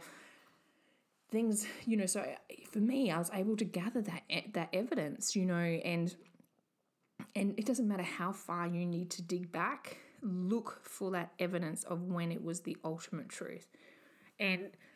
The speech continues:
I encourage you to do this on the flip side of the other things as well.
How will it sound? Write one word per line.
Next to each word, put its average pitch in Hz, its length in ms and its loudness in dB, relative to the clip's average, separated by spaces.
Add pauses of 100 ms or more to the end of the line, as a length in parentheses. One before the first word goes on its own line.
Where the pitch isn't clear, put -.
(220)
I 196 40 2
encourage 190 440 0
you 226 80 0
to 214 100 -2
do 175 160 -2
this 165 160 -2
on 165 140 0
the 156 60 -8
flip - 260 -6
side 147 280 -2
of 151 60 -4
the 160 120 0
other 160 140 -2
things 160 280 -4
as 151 180 -4
well. 196 300 2